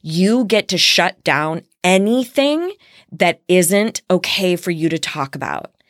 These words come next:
If you are close to somebody who's asking, I would suggest a vulnerable response and to say,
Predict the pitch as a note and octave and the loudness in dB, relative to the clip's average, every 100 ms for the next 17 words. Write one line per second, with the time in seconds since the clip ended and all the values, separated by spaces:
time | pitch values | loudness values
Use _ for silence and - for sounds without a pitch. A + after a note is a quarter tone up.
0 | _ - - _ _ _ _ _ G3+ A#3 | _ -20 -20 _ _ _ _ _ 2 2
1 | - D#4 E4+ E4+ D#4 - - C4+ C#4 C#4 | 2 2 4 4 2 -4 0 0 0 -2
2 | F#3+ - D#3 A#2+ - - - _ _ _ | -2 -2 -2 -2 -6 -8 -16 _ _ _
3 | _ F3 F#3 E3 G#2+ - - - - _ | _ 0 2 4 0 -4 -8 -10 -12 _
4 | _ _ _ - - _ F3+ F3+ E3+ - | _ _ _ -20 -20 _ -2 0 -2 -2
5 | E3+ - F3 G3+ - - F3 E3+ D3+ D3+ | -2 0 0 0 -6 -2 0 0 -4 -2
6 | E3+ E3+ F3 E3+ E3+ D#3+ D#3 C#3 - C3 | 0 2 2 2 2 2 0 -4 -4 -6
7 | D2+ - - - F3 E3 - E3+ D3+ C#3+ | -6 -8 -10 -4 -2 -2 0 2 2 0